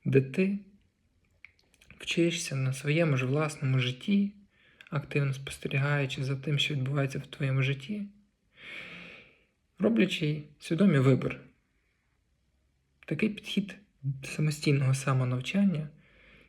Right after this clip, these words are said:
є основою становлення самостійної, самодостатньої, незалежної особистості, яка тримає своє кермо в своїх руках.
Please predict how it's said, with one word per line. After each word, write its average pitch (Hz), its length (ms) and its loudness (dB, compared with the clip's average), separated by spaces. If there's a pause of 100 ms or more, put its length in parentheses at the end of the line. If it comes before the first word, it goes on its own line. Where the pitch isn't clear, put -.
є - 420 4
основою 190 560 -2
становлення 143 840 -2 (100)
самостійної, 185 720 0
самодостатньої, 147 960 -2
незалежної 143 760 0
особистості, - 720 -6 (760)
яка - 160 -4
тримає 160 360 2
своє 156 300 -2
кермо 147 280 2
в 156 60 -6
своїх - 320 -4
руках. - 380 -10